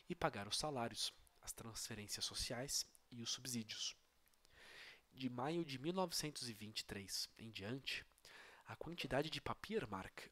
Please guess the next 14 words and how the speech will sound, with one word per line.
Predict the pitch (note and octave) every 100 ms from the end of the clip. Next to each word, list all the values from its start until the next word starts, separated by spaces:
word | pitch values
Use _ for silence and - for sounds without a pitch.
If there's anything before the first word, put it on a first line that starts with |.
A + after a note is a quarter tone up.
| -
começou | A#2 A2 - B2
a | A2+
ficar | - - A2+
fora | - G3+ A3+
de | G3+
controle. | - D3+ - F#2+ F#2 G2+ - _ _ _ - - - - -
Subiu | - - - A#2 A2 A#2+
de | A2+ A2+ A2 - - _ _ - - - _ _ - _ _ - _ _ _ - - _ _ _ -
oito | C#3 D#3+ - - G#2+ - - _
bilhões, | A#2 A2 C#3+ D#3 B2+ D3+ D#3 G#2+ - - - - - _ _ _ _ - _ _ _ _ _ _ _ - - _
perdão. | - A#2+ G#2 F#2 - - _ _ _ _ _ _ - - - - - - _ - _ _ _ _ _
Não, | A3+
tá | A#3 D#3+
certo, | G3 A3 G#2+